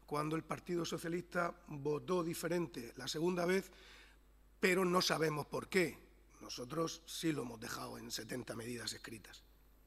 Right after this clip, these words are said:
¿Eh? Entonces, queremos evitar el, el bloqueo de, con esas situaciones,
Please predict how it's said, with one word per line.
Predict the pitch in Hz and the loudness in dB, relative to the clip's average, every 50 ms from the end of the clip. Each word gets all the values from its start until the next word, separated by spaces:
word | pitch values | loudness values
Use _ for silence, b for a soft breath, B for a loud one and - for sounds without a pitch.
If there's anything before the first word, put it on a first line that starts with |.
| - - - - B B B B B B B B B B B B B - | -20 -20 -20 -20 B B B B B B B B B B B B B 0
¿Eh? | 170 180 190 - - - - - - - | 2 2 2 2 -2 -8 -20 -12 -6 -4
Entonces, | 151 160 143 - 185 185 - - 196 190 165 - | -4 -2 0 0 0 2 4 4 4 4 4 2
queremos | - - - 170 156 170 170 165 156 143 - - | -2 -2 0 2 2 4 4 2 2 2 0 0
evitar | 151 147 139 139 131 156 151 143 139 | 0 -2 -2 0 0 0 0 2 0
el, | 139 135 131 123 - | -2 -4 -4 -8 -10
el | - 120 | -12 -12
bloqueo | 117 135 139 131 196 202 196 196 196 180 - - | -10 -4 2 6 8 8 8 8 6 2 -2 -6
de, | - 147 143 135 | -8 -8 -8 -8
con | - - - 202 | -8 -8 -10 -8
esas | 208 - - 123 - | -6 -4 -2 -2 -2
situaciones, | - 151 135 165 156 - 196 190 185 190 196 185 - - - | -2 0 2 2 2 4 4 4 6 6 4 4 2 0 -4